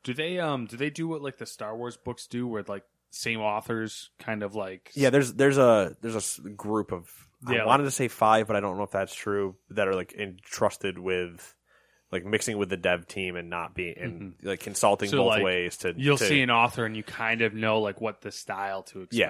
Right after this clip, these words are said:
Speaker 1: expect type thing.
Speaker 2: Like, she's the one that I believe wrote the Arthas one that
Speaker 1: Mm.
Speaker 2: I am a big fan of. So, uh, and then I've been watching baseball,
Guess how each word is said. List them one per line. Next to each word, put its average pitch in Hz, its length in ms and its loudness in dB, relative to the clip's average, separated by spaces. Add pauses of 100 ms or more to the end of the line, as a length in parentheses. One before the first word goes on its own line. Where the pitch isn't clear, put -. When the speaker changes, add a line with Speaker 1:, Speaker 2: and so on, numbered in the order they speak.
Speaker 1:
expect - 160 -20
type 92 240 -16
thing. 98 100 -8
Speaker 2:
Like, 107 160 2
she's 131 260 2
the 127 100 4
one 120 140 6
that 107 100 4
I 101 40 6
believe 95 380 -2
wrote 95 220 4
the 80 80 -8
Arthas 82 360 -4
one 78 260 -10 (320)
that 80 100 -4
Speaker 1:
Mm. 80 360 -10
Speaker 2:
I 95 40 -2
am 92 80 -2
a 82 100 -4
big 87 240 -6
fan 53 180 -10
of. - 180 -16 (120)
So, - 220 -12 (1080)
uh, 110 300 10
and 110 120 2
then 117 80 4
I've 107 220 4
been 104 180 0
watching 101 360 2
baseball, 87 600 -4